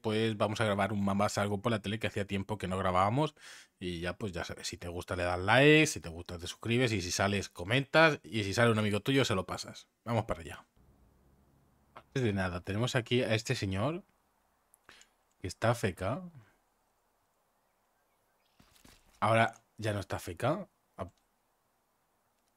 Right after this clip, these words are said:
ay, por favor. Y encima tiene un tío al lado, míralo. Que está quitando nodos, creo.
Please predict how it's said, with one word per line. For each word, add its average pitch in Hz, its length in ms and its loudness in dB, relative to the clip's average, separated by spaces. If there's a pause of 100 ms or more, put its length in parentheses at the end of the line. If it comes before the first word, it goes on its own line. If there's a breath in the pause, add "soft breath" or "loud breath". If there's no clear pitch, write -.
(120)
ay, - 160 -12
por - 120 -16
favor. - 400 -16
Y 95 100 -10
encima 98 320 -6
tiene 107 220 -6
un 95 80 -6
tío 110 180 -4
al 90 140 -4
lado, 92 140 -4
míralo. 95 260 -8 (480 soft breath)
Que - 80 -10
está 107 180 -6
quitando 110 360 -2
nodos, 95 340 -6
creo. 87 340 -10